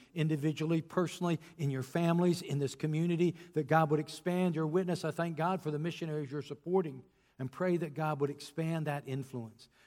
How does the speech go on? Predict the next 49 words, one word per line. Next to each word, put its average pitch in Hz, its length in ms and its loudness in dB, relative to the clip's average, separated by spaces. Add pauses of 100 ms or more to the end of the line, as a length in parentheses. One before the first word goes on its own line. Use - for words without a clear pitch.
We 147 100 2
do 175 120 6
have 170 160 6
a 160 40 0
display 165 400 4
of 139 120 2
one 160 120 2
of 151 60 0
the 160 60 2
ways 156 280 4
we're 156 160 2
helping. 156 400 0 (100)
Encourage 156 480 0
you 156 60 0
to 151 60 -4
go 151 120 4
look 151 220 0
at 156 100 -4
that. 160 280 0 (240)
I - 40 -8
know 131 100 -2
you 143 120 0
have 135 140 0
a 131 60 -2
congregational 143 580 -2
meeting 139 280 -2
afterwards. 135 400 -4
We'll 127 160 -2 (220)
stay - 240 2
around 156 340 4
for - 100 -2
a 151 40 4
little 147 200 2
while. 147 360 0 (200)
Please 180 300 0
look 156 160 0
at 156 120 -2
that. 147 300 0
We'd 123 160 -4
love 135 280 -2
to 147 100 -2
have 135 200 -2
you 131 100 -2
find 135 300 -4
ways 135 280 0
through 123 120 -6
Child 143 320 0
Evangelism 135 580 -6
Fellowship 139 500 -6